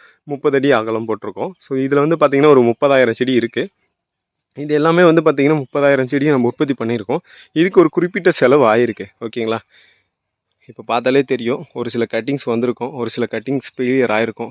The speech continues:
என்ன அப்படின்றதுனா, so, நம்ம கட்டிங்ஸ் போடுறப்போ கரெக்டா தெளிவா போடணும். அப்படி இல்லைன்னா கண்டிப்பா ஃபெயிலியர் ஆகும். ஓகேங்களா? இப்போ கட்டிங்ஸ் போட்ட செடியெல்லாம் நல்லாவே ரூட் விட்டுருக்கு அப்படின்னா கண்டிப்பா பாருங்க ரூட் விட்டுருக்கு, நம்ம நல்லாவே வந்திருக்கு. So,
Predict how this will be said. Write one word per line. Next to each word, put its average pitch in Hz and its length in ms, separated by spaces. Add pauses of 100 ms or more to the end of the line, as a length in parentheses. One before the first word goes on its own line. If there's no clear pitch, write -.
(120)
என்ன 120 340
அப்படின்றதுனா, 117 540 (200)
so, 127 240
நம்ம 117 180 (100)
கட்டிங்ஸ் 156 340
போடுறப்போ 135 420 (420)
கரெக்டா 135 260 (120)
தெளிவா 147 280 (100)
போடணும். 127 380 (300)
அப்படி 123 320
இல்லைன்னா 151 280
கண்டிப்பா 135 480
ஃபெயிலியர் 127 320
ஆகும். 113 380
ஓகேங்களா? 120 360 (380)
இப்போ 139 260
கட்டிங்ஸ் 160 360
போட்ட 156 300
செடியெல்லாம் 131 460 (100)
நல்லாவே 120 280
ரூட் 139 260
விட்டுருக்கு 131 400
அப்படின்னா 120 300 (100)
கண்டிப்பா 123 320
பாருங்க 127 300
ரூட் 127 240
விட்டுருக்கு, 113 440 (220)
நம்ம 113 280
நல்லாவே 120 320
வந்திருக்கு. 120 460 (140)
So, - 140